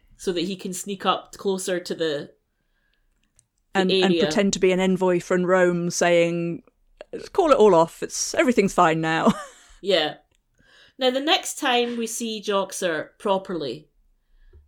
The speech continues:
Speaker 1: um, we see him one more time. Well, we see him,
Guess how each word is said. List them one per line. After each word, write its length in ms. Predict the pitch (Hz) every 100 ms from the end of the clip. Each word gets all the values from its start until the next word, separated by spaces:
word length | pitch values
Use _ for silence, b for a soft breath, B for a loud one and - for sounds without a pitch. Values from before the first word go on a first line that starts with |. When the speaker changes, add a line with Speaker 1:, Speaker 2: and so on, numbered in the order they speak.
| -
Speaker 1:
um, 440 | 185 180 175 170 _
we 140 | 185 196
see 240 | - 233
him 100 | 214
one 160 | 208 214
more 140 | 208
time. 180 | 202 175
Well, 180 | 170 151
we 60 |
see 240 | 180 233 214
him, 220 | 196